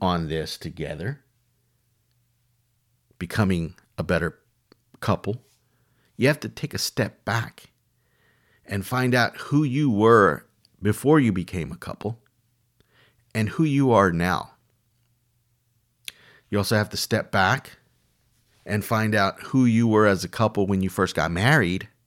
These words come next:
and who you are as a couple now that you've, you know, raised children, become responsible, have gotten older, everything. As you've morphed into th-,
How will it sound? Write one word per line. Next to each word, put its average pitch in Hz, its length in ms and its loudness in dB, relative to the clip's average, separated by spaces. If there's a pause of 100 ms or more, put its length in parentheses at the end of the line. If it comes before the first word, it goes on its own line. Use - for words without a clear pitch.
(760)
and 90 180 -6
who 113 160 2
you 101 240 4
are 92 140 8
as 85 120 2
a 85 60 -2
couple 82 420 -6 (200)
now 82 540 0 (280)
that - 180 -8
you've, 82 440 -8 (380)
you 104 100 0
know, 78 180 -2 (840)
raised 98 440 2
children, 90 640 0 (1300)
become 92 640 0 (160)
responsible, 95 840 0 (1000)
have 92 140 -4
gotten 98 320 2
older, 98 480 2 (840)
everything. 92 380 -4 (520)
As 90 160 -2
you've 104 180 2
morphed 107 420 2
into 95 240 0
th-, 87 140 -6